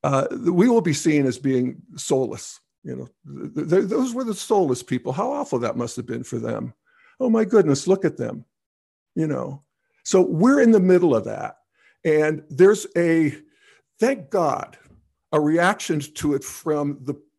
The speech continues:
the traditionalists, because it, they're gonna require that the integration includes enchantment, the new integration. And it is, actually. We're, I've done many podcasts on that thing, the very thing happening.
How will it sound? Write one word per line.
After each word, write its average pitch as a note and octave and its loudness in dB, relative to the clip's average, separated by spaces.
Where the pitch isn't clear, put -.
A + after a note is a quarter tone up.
the C#3 -2
traditionalists, C#3+ -4
because D3+ -2
it, F3+ 0
they're G3+ 6
gonna A#3 2
require F3+ 0
that C3+ -6
the D3 -6
integration D3 -4
includes B2+ -6
enchantment, A#2 -12
the B2 -6
new C3 -4
integration. A#2 -8
And A#2+ -10
it A3 -4
is, - -10
actually. A2+ -16
We're, B2+ -10
I've C3 -8
done B2+ -4
many C#3 2
podcasts C#3 -2
on A2+ -2
that A#2+ -4
thing, B2+ 0
the C#3 -10
very D#3 2
thing D#3 0
happening. C3+ -4